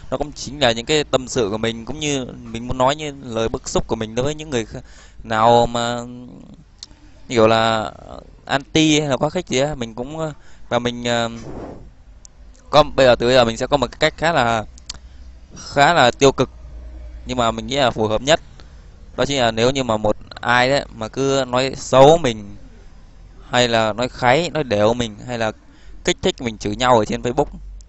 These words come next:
thì mình sẽ block đi, bởi vì mình không muốn nói nhiều nữa. Thật sự là mình rất là mệt. Mình còn dành, dành thời gian làm game cho những bạn khác xem nữa, bởi vì mình rất là, là chăm chỉ làm video.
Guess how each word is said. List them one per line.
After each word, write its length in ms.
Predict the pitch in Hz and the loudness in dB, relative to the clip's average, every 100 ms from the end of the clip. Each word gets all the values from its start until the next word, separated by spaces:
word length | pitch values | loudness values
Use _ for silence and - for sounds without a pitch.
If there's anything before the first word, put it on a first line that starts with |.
| - - - - - | -20 -20 -20 -20 -8
thì 100 | 117 | -6
mình 140 | 110 107 | -4 -2
sẽ 120 | 131 | 2
block 280 | 117 139 127 | 6 6 6
đi, 220 | 127 113 117 - - - - - | 2 0 -6 -18 -20 -20 -20 -10
bởi 160 | 107 107 | -4 -2
vì 60 | |
mình 240 | 107 107 104 | -4 -10 -8
không 220 | - 127 | -8 -2
muốn 140 | 131 | 0
nói 120 | 139 | 0
nhiều 260 | 139 120 107 | 2 4 4
nữa. 200 | 110 135 - - 117 - | 2 -6 -12 -16 -14 -12
Thật 120 | - | -8
sự 180 | 113 - | -4 -4
là 60 | |
mình 140 | 104 104 | -4 -2
rất 140 | 135 | 0
là 60 | 117 | 2
mệt. 220 | 110 107 - - - - - - - | 0 -2 -6 -16 -18 -20 -20 -18 -12
Mình 180 | 113 113 | -10 -6
còn 140 | 110 | -2
dành, 220 | 113 117 113 | -2 -2 -2
dành 160 | 113 113 | -4 0
thời 120 | 113 | 2
gian 260 | 123 127 113 | 4 4 2
làm 140 | 110 | 0
game 220 | 117 123 | 2 2
cho 60 | 123 | 0
những 160 | 123 | -6
bạn 120 | 131 107 | -10 -6
khác 240 | 135 143 | -6 -4
xem 280 | - 120 123 | -2 -2 -2
nữa, 160 | 120 - | -8 -6
bởi 100 | 107 | -6
vì 220 | 107 107 - - - - - - - - - - - - - 50 50 - - - - - - - - - - - - - 110 | -6 -8 -14 -20 -20 -20 -20 -20 -20 -20 -20 -20 -20 -20 -20 -20 -20 -20 -20 -20 -20 -20 -20 -20 -20 -20 -20 -20 -20 -10 -8
mình 180 | 113 | -2
rất 120 | 123 147 | 2 6
là, 100 | 123 | 4
là 180 | 107 107 - | 2 -4 -2
chăm 140 | 135 | 0
chỉ 180 | 123 104 | 0 -4
làm 160 | 110 107 | -4 -2
video. 580 | 123 127 123 123 120 | -2 4 6 8 6